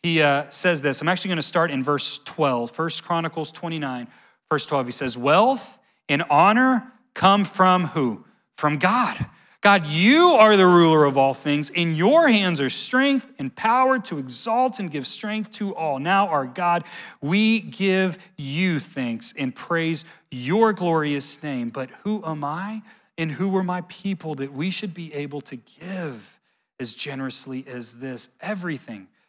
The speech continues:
comes from you, and we have given you only what comes from your hand." So we get to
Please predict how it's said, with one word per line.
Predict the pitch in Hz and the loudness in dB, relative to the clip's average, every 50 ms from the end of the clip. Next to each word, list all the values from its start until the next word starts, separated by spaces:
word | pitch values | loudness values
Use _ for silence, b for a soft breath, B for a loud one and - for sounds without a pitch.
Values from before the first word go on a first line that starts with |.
| _ _ _ | _ _ _
comes | - 127 117 113 110 - | -10 -10 -10 -8 -12 -14
from | - - 110 107 110 | -14 -14 -12 -10 -8
you, | 113 117 131 139 135 135 131 135 b b b b b b - | -8 -8 -6 -8 -8 -10 -12 -16 b b b b b b -14
and | 120 113 113 110 | -10 -8 -8 -6
we | 113 127 156 170 175 180 | -6 -6 -6 -4 -6 -6
have | 175 160 - - 156 151 147 147 143 143 | -8 -10 -8 -4 -2 -2 -2 -4 -8 -12
given | - 139 139 135 143 143 139 131 | -10 -8 -8 -6 -6 -8 -6 -6
you | 123 113 113 - _ | -6 -8 -8 -10 _
only | 143 156 175 190 208 208 214 214 220 220 202 208 B B B B B | -6 -4 -4 -2 -2 -2 -2 -2 -4 -4 -6 -10 B B B B B
what | _ 147 156 156 156 | _ -6 -6 -6 -8
comes | - - 135 131 127 127 127 123 - - _ | -14 -10 -10 -8 -8 -10 -12 -14 -16 -20 _
from | _ _ 123 117 113 110 110 110 110 _ _ _ | _ _ -14 -14 -14 -14 -16 -16 _ _ _ _
your | 113 110 104 104 101 98 101 _ _ _ _ _ _ _ _ _ _ _ _ _ _ | _ -20 -18 -18 -18 -20 -20 _ _ _ _ _ _ _ _ _ _ _ _ _ _
hand." | - - 147 135 120 117 113 | -12 -10 -8 -8 -8 -8 -10
So | - - - 123 120 | -10 -10 -8 -8 -8
we | 117 120 139 135 117 123 151 208 | -8 -10 -10 -10 -8 -6 -6 -6
get | 196 - 185 147 - | -4 -6 -8 -8 -8
to | - - 131 120 113 113 | -12 -10 -8 -8 -8 -8